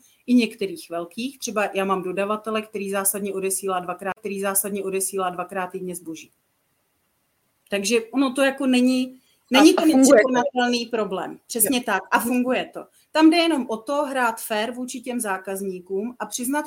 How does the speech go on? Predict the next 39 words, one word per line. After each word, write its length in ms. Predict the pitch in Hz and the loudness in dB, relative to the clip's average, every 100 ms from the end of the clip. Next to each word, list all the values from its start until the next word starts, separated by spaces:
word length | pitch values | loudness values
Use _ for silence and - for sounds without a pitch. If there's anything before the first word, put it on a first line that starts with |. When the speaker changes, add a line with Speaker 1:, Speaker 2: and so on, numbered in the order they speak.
| - | -10
Speaker 1:
to. 160 | - - _ _ _ _ _ _ | -18 -20 _ _ _ _ _ _
To 80 | 226 | -2
je 100 | 247 | 0
takovej 500 | 254 247 254 247 247 | 0 -4 0 2 2
jeden 280 | 240 247 254 | -2 -2 -2
jako 220 | 254 269 | -4 -4
z 20 | 254 | -4
nešvarů, 640 | 233 233 254 277 247 240 | -2 -4 -4 -4 -6 -8
že 180 | 226 226 | -6 -6
spousta 480 | 220 - 233 - 240 | -6 -10 -10 -8 -6
e-shopů 520 | 226 220 247 240 240 226 | -6 -6 -10 -12 -12 -8
fabuluje 640 | 254 247 254 247 214 202 | -6 -4 -4 -2 -2 -4
různě, 500 | 196 196 202 202 214 | -6 -8 -6 -6 -8
protože 340 | - 214 214 214 | -10 -14 -8 -6
si 140 | 220 | -4
myslí, 300 | 208 202 214 | -6 -8 -10
že 100 | 202 | -8
jim 160 | 208 208 | -8 -8
to 80 | 208 | -10
jako 200 | 202 190 | -8 -10
pomůže, 580 | 175 208 226 208 202 | -6 -4 -4 -4 -4
ať 180 | 190 196 | -6 -8
už 120 | 202 | -12
o 60 | 202 | -12
skladové 440 | 190 196 196 196 | -10 -8 -8 -8
dostupnosti 640 | 190 190 208 202 196 - 202 | -8 -10 -12 -12 -8 -8 -8
nebo 200 | 196 190 | -8 -8
dalších 380 | 175 170 196 196 | -8 -12 -12 -8
věcech. 380 | 196 190 214 247 _ _ _ _ _ _ _ _ _ | -4 -4 -6 -16 _ _ _ _ _ _ _ _ _
Ale 180 | 262 302 | 6 6
v 100 | 311 | 4
tomhle 260 | 320 294 294 | 2 2 2
se 160 | 285 | 2
vyplatí 440 | 254 247 247 247 247 | -2 -2 -2 -2 -8
prostě 340 | 254 247 247 | -4 -2 -2
hrát 300 | 226 208 202 | 0 0 -2
fair. 280 | - 165 - _ - | -6 -8 -8 _ -10
Říct: 320 | 202 202 - | -8 -6 -6
„Dobře, 460 | 269 247 277 269 | -6 -2 0 0